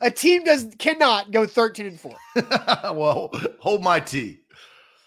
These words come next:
Speaker 1: Now, I do. You know what? Actually, I just thought of a different way. I thought of a way to make the records sound more normal. You ready?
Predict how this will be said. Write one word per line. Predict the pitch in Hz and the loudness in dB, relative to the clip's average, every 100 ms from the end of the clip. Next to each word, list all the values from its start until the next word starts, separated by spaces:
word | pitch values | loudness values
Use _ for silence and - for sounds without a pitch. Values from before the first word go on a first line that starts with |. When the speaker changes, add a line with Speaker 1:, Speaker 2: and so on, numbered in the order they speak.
| - - | -20 -4
Speaker 1:
Now, | 277 285 | 4 6
I | - | 6
do. | 247 359 254 | 6 4 6
You | 294 | 6
know | |
what? | 370 349 | 6 6
Actually, | 254 285 311 | 2 0 -2
I | 254 | -4
just | - | 0
thought | 254 240 | 4 4
of | 220 | 2
a | |
different | 220 196 151 | -4 -6 -10
way. | - | -8
I | 190 | -6
thought | 190 - 254 311 | -6 0 2 2
of | 320 | 0
a | 254 | 0
way | 202 190 196 220 _ _ _ | 2 2 0 -4 _ _ _
to | 220 | -6
make | 202 220 214 | 0 0 0
the | 156 156 196 196 170 - _ _ _ | -6 -6 -4 -4 -8 -12 _ _ _
records | 165 220 277 - 185 175 156 - | 0 4 4 4 -2 -4 -8 -12
sound | - - 254 240 254 247 | -10 -2 2 4 4 2
more | 226 226 196 | 2 2 0
normal. | 180 139 110 _ _ _ _ _ _ _ _ _ | -2 -4 -12 _ _ _ _ _ _ _ _ _
You | 180 | 0
ready? | 214 254 311 | 4 4 4